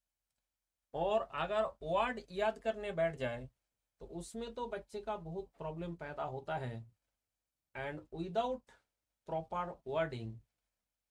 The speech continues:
आपका English beautification नहीं हो सकता।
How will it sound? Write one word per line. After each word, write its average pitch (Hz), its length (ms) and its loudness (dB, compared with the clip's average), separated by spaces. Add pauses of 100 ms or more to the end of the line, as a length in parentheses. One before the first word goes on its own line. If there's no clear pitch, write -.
(120)
आपका 160 400 -4 (120)
English 170 640 -6 (840)
beautification 214 920 -8
नहीं 127 120 -10
हो - 80 -20
सकता। - 320 -20